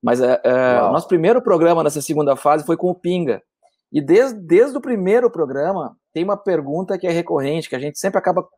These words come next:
Speaker 1: voltando nela, é, e que, claro, né, qualquer um que vive o surf, é, principalmente no Brasil, se faz. A gente vive um momento em que a gente tem o, o oitenta, né?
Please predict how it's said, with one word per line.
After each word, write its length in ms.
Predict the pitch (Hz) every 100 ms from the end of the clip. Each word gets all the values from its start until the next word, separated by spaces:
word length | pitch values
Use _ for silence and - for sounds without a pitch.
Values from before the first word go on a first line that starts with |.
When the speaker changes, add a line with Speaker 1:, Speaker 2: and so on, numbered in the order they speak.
| _ _ -
Speaker 1:
voltando 480 | 123 127 - 160 135
nela, 400 | 123 143 165 113 _ _ _ _ _
é, 340 | 127 131 127 127
e 100 | 139
que, 100 | 160
claro, 300 | - 190 190
né, 100 | 135
qualquer 280 | 127 127 180
um 100 | 202
que 140 | 190
vive 320 | 139 151 170 131
o 40 |
surf, 480 | - 139 151 156 139 123 113 -
é, 100 | 107 -
principalmente 400 | 165 160 170 170
no 120 | 170
Brasil, 580 | 156 127 117 135 185 175 _ _ _ -
se 220 | - 175
faz. 480 | - 160 147 - - - _ _
A 80 | 120
gente 240 | 143 190
vive 220 | 185 220 247
um 100 | 220
momento 520 | 165 147 180 202 165
em 80 | 151
que 100 | 160
a 60 |
gente 380 | 143 143 - 135 _ _ _
tem 220 | 151 143
o, 240 | 139 143 -
o 220 | 139 131
oitenta, 640 | 139 143 151 170 127 117 - _ _
né? 320 | 110 117 180